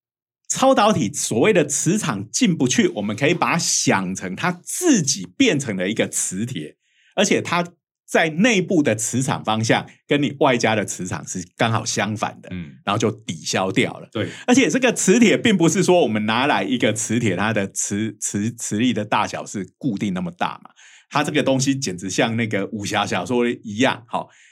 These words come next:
Speaker 1: 你外加磁场强，我内部的磁场就会，也会跟着变强，
Speaker 2: 嗯。
Speaker 1: 这样子。哎，所以就是它永远都是刚好跟你抵消，它的内部的磁场是零。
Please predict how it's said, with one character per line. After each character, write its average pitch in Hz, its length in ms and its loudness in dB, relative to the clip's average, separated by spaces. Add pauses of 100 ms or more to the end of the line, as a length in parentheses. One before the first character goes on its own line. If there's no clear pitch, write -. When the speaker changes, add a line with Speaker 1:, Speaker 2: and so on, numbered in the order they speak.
(120)
Speaker 1:
你 110 300 -2
外 196 220 4
加 180 220 2
磁 175 340 0
场 110 260 -2
强， 101 380 -4
我 98 200 -2
内 214 380 4
部 196 240 4
的 147 140 6
磁 139 240 2
场 110 180 0
就 147 160 2
会， 135 160 2
也 98 220 -6
会 143 140 0
跟 120 200 0
着 110 80 -4
变 95 300 -2
强， 123 180 0
Speaker 2:
嗯。 101 320 -2
Speaker 1:
这 87 80 -2
样 85 200 -6
子。 - 160 -20 (120)
哎， - 160 -10 (280)
所 165 120 4
以 - 60 -2 (380)
就 185 120 4
是 143 320 0
它 180 280 -2
永 175 200 6
远 120 160 4
都 123 120 2
是 127 100 -2
刚 110 180 0
好 90 140 -4
跟 98 160 -6
你 90 60 -8
抵 82 260 -12
消， 90 280 -4
它 98 140 -6
的 92 100 -8
内 123 280 0
部 101 180 -6
的 - 120 -8
磁 - 220 -12
场 80 220 -12
是 98 120 -8
零。 73 180 -16